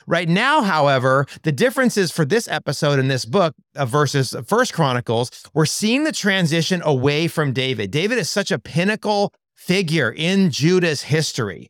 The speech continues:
The story goes up to him, really culminates with him, and then we see now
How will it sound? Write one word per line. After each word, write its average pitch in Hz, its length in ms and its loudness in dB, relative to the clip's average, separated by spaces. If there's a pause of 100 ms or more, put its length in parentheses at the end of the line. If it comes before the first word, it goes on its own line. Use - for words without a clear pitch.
(220)
The 135 60 0
story 170 220 2
goes 139 260 2
up 165 180 -2
to 208 100 -2
him, 196 340 0 (200)
really 175 300 0
culminates 180 560 0
with 165 180 0
him, 165 220 0
and 147 180 -2
then 175 120 2
we 190 120 2
see 220 480 -2
now 156 600 0